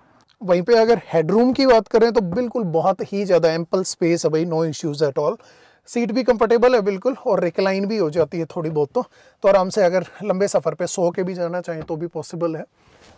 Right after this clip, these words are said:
साथ में बीच वाली जो सीट है उसमें आपको अपना जो आर्म रेस्ट है वो मिल जाता है। कप होल्डर भी है उसमें। तो overall काफ़ी कंफर्टेबल अगर आप मुझसे पूछें, बहुत ही ज़्यादा बड़ी गाड़ी है, क्योंकि जैसा मैंने बताया जो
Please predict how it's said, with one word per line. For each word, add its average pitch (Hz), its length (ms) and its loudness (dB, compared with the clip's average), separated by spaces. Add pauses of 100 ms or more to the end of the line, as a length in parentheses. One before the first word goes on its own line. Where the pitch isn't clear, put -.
साथ 185 160 6
में 190 200 2
बीच 190 200 0
वाली 185 200 6
जो 196 100 -2
सीट 185 280 -2
है 160 60 2
उसमें 147 240 -4
आपको 139 260 -2 (500)
अपना 160 220 -8
जो 160 200 -10
आर्म 180 260 0
रेस्ट 196 340 0
है 160 60 0
वो 160 180 -2
मिल 156 180 -4
जाता 151 280 -4
है। - 80 -6 (400)
कप 185 160 -2
होल्डर 165 260 4
भी 175 140 -6
है 151 80 -4
उसमें। 147 280 -8 (200)
तो 392 120 -2
overall 330 580 2
काफ़ी 277 220 2
कंफर्टेबल 160 500 -2
अगर 156 160 -2
आप 156 140 -4
मुझसे 180 200 -4
पूछें, 180 280 -6 (420)
बहुत 170 380 2
ही 233 200 -2
ज़्यादा 214 240 2
बड़ी 208 220 -2
गाड़ी 202 340 0
है, 170 100 2
क्योंकि 175 260 -6
जैसा 175 260 0
मैंने 180 180 -2
बताया 170 240 0
जो 170 200 -4